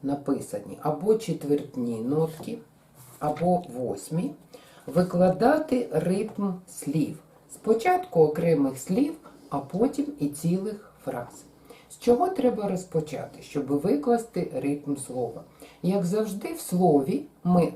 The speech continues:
робимо наголос на один з складів. Перш за все, треба визначити, скільки складів має слово. Наприклад, слово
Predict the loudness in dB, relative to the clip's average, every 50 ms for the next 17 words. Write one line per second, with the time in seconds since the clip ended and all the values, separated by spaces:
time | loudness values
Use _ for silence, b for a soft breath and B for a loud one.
0 | -6 -2 0 4 6 6 4 4 4 2 2 2 0 -2 0 0 2 4 6 6
1 | 6 6 4 0 -2 -4 -4 -8 -12 -8 -6 -4 -4 -2 -4 -4 -2 -2 -2 0
2 | 0 -2 -4 -6 -10 -8 -2 2 2 2 2 0 -6 -12 -14 -16 -20 -20 B B
3 | B B B B B B B B 4 6 6 6 4 4 2 2 2 2 0 0
4 | 0 0 2 2 2 4 4 2 2 2 2 2 0 0 0 -2 -4 -4 -6 -12
5 | -12 -12 -12 -12 -12 -8 -4 0 0 2 0 0 -2 -4 -6 -6 -6 -4 -2 -2
6 | -2 -2 -2 0 0 0 0 0 -4 -8 -14 _ -4 -2 -2 0 0 0 0 0
7 | -2 -2 -2 2 2 2 2 2 -2 -12 -14 b b b b b b b -2 2
8 | 4 4 2 2 2 0 2 0 0 -2 -6 -8 -10 -10 -12 -14 -14 -8 -4 0
9 | 2 4 4 2 2 -2 -8